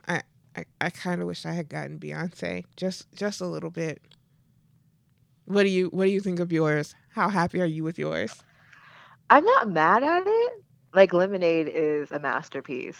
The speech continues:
Speaker 2: and I'm not mad. Um, but it's funny because I feel like the more I listen to Lemonade, the more I resonate with the songs in the album.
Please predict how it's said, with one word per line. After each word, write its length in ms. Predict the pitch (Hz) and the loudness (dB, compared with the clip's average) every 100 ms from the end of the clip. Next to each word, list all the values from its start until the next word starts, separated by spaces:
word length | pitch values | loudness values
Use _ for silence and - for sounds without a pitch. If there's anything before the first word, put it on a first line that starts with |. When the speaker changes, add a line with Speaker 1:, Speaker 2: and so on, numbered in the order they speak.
| - | -8
Speaker 2:
and 80 | 147 | -6
I'm 140 | 143 | -4
not 260 | 139 131 - | -4 -4 -4
mad. 420 | 139 127 139 185 202 _ _ _ - | -2 0 0 -4 -12 _ _ _ -4
Um, 520 | 143 131 123 - 165 - | -2 -2 -6 -12 -16 -12
but 160 | 156 202 | 6 6
it's 220 | 185 - | 6 2
funny 340 | 175 165 202 233 | 0 2 0 -6
because 300 | 190 196 175 | -4 0 2
I 120 | 190 | 0
feel 320 | - 185 196 | 0 2 4
like 400 | 170 147 143 - - | 4 4 0 -4 -4
the 100 | 165 | -4
more 320 | 156 160 180 | 0 2 4
I 180 | 151 151 | 4 2
listen 460 | 139 139 - 156 156 | 0 -4 -6 -10 -8
to 80 | 156 | -8
Lemonade, 640 | 139 131 147 160 160 165 165 - | -6 -6 -2 2 2 2 -2 -6
the 120 | 151 147 | -6 -6
more 240 | 143 139 | -2 2
I 140 | 139 131 | 2 4
resonate 520 | 135 135 151 143 135 | 2 0 -2 -4 -4
with 140 | 135 - | -4 -6
the 100 | 139 | -2
songs 380 | 135 127 143 139 | -2 -2 -6 -10
in 60 | |
the 100 | 127 | -4
album. 460 | 92 - 147 156 | 0 0 -2 -6